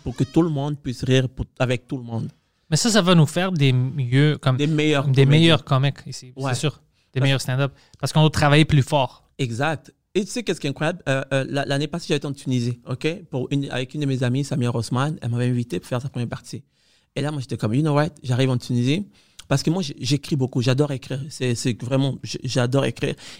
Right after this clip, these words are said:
Speaker 1: Et quand j-, j'écrivais, j'arrive là-bas, j'ai fait un set, j'écris, j'ai, j'ai pas eu le temps de rôder. Mais à un moment donné, à force de le faire, de, de, parce qu'au début, quand j'ai commencé le, le stand-up, je jouais beaucoup pour la communauté africaine. Beaucoup,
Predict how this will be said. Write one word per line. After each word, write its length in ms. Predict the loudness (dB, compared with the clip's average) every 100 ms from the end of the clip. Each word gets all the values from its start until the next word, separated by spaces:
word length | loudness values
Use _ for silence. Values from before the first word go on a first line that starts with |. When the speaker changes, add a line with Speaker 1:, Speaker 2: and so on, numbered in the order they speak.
| -4
Speaker 1:
Et 100 | -2
quand 240 | -2 -6
j-, 160 | -6 -4
j'écrivais, 680 | 0 2 2 0 0 0 -4 -8 _ _ -8
j'arrive 380 | 0 0 0 -4
là-bas, 340 | -4 -4 -6
j'ai 160 | -6 -6
fait 160 | -2
un 80 | -2
set, 260 | -2 -4 -4
j'écris, 240 | -6 -6 -4
j'ai, 180 | -2
j'ai 120 | -2 0
pas 100 | 0
eu 40 |
le 80 | 0
temps 100 | -2
de 100 | 0
rôder. 400 | 0 2 0 0 -6
Mais 160 | 0
à 40 | 2
un 20 |
moment 160 | 4 2
donné, 180 | 0
à 60 | -2
force 240 | -4 -4
de 100 | -2
le 80 | -2
faire, 320 | -2 -2 -4 -6 _ _ _ _ 0
de, 260 | 2 2
de, 200 | 2 2
parce 260 | 2 0 -2
qu'au 220 | 0 2
début, 240 | 0 -2 0
quand 160 | 2
j'ai 80 | 2
commencé 420 | 2 2 2 2
le, 160 | 0 2
le 120 | 0
stand-up, 440 | 0 0 2 0 0
je 80 | -2
jouais 180 | 2 2
beaucoup 240 | 0 -6
pour 100 | -6
la 60 | -6
communauté 360 | -6 -10 -10
africaine. 360 | -10 -8 -6 -6
Beaucoup, 520 | -4 -4 -4 -6 -8